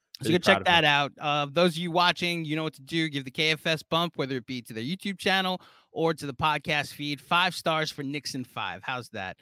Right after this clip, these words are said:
Speaker 2: Let's, uh, do
Speaker 1: Uh,
Speaker 2: it. Give 'em the five stars. They deserve it, guys. You don't know how much that helps content creators. Uh, it's not even, it's not even Andrew shilling it. I'm telling you, like, give,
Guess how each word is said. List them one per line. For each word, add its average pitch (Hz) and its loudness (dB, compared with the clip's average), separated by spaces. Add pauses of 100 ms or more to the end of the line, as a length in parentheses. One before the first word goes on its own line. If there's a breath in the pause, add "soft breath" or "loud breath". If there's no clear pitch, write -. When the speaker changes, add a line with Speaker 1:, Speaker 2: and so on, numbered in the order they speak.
(120 soft breath)
Speaker 2:
Let's, 135 -4
uh, 113 4
do 120 2
Speaker 1:
Uh, 117 2
Speaker 2:
it. 104 -4
Give 165 8
'em 214 6
the 196 6
five 160 8
stars. 123 0
They 131 -2
deserve 120 -2
it, 107 -4
guys. 107 -2
You 123 -4
don't 139 -4
know 143 -2
how 139 -2
much 139 -2
that 120 -2
helps 123 -4
content 117 -6
creators. 110 -2 (320 soft breath)
Uh, 127 -2
it's 131 -4
not 175 8
even, 147 6
it's 127 -10
not 156 4
even 135 2
Andrew 127 0
shilling 127 -2
it. 117 0
I'm 127 0
telling 127 -4
you, 127 0
like, 110 -2 (460 soft breath)
give, 175 6